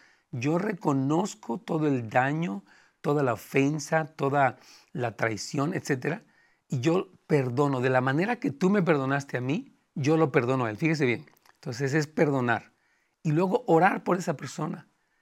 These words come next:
¿Y cómo oramos? No ore, "Ay, Señor, pues, pobrecito", no. Vamos a orar, "Señor, concédele a este hombre judío el arrepentimiento. Señor, concédele, Señor". Es más, como, como Jesús oró y como Esteban oró, "No le tomes en cuenta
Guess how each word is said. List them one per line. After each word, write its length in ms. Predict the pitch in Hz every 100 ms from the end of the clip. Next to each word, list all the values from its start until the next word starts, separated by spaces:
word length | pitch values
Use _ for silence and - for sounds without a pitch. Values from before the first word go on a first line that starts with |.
| _ _
¿Y 120 | -
cómo 280 | 139 254 254
oramos? 500 | 240 180 175 117 - _ _ _ _ _ _
No 140 | 202 240
ore, 140 | 226
"Ay, 220 | 214 233
Señor, 320 | 208 214 220
pues, 260 | 202 196 - _ _ _
pobrecito", 560 | 254 240 220 202 175
no. 160 | 175 170
Vamos 240 | 170 180 170
a 40 |
orar, 120 | 170
"Señor, 440 | 170 170 165 196 196 _ _ _
concédele 720 | - 160 151 - 233 254 254
a 20 | 220
este 200 | - 214
hombre 180 | 202
judío 560 | 190 165 131 156 147 - _ _ _ _
el 160 | - 147
arrepentimiento. 1200 | 131 135 117 131 127 135 120 123 135 143 131 139 - _ _ _ _
Señor, 480 | - 139 143 160 160
concédele, 960 | 165 151 139 - - 202 233 240 269 - _ - -
Señor". 540 | - 147 151 175 190 - _ _ _
Es 120 | 208
más, 240 | 190 220 247
como, 460 | 233 175 160 - - _
como 260 | 151 151
Jesús 360 | - 143 208 196
oró 180 | 180 185
y 60 |
como 180 | 170 143
Esteban 340 | 135 156 156
oró, 200 | 139 139 165
"No 160 | 180
le 120 | 226 226
tomes 380 | 240 233 226
en 160 | 185 151
cuenta 640 | 135 156 156 156 156 -